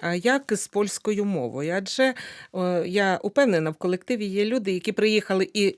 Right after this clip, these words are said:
по війні, е, і по, е, повномасштабному вторгненню Росії в Україну. Тобто вони перебувають тут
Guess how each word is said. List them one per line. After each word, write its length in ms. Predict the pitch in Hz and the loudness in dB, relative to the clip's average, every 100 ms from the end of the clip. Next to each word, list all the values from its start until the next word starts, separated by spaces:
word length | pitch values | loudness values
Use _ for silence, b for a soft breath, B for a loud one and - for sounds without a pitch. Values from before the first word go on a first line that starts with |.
| 165 - | -6 2
по 240 | 208 202 | 4 4
війні, 600 | 175 185 185 185 190 180 B B B | 4 2 4 4 2 0 B B B
е, 140 | - 165 - | -2 -2 0
і 280 | 196 175 - - | 0 2 0 -4
по, 360 | - 214 202 - | 2 6 6 6
е, 140 | 175 170 | 4 2
повномасштабному 1080 | 190 185 185 180 - - 185 175 175 170 | 2 4 4 4 0 4 4 4 2 2
вторгненню 800 | 170 - 190 185 170 170 170 170 170 | 0 4 8 8 8 4 0 0 0
Росії 360 | 165 175 170 | -2 -2 -2
в 40 | 160 | -2
Україну. 600 | - 170 160 170 165 165 | -2 -2 -2 -2 -2 -2
Тобто 300 | 160 - 160 | -4 -2 0
вони 160 | 175 | 0
перебувають 600 | 175 165 165 165 156 151 | 2 0 2 2 2 0
тут 220 | - 156 | -4 -8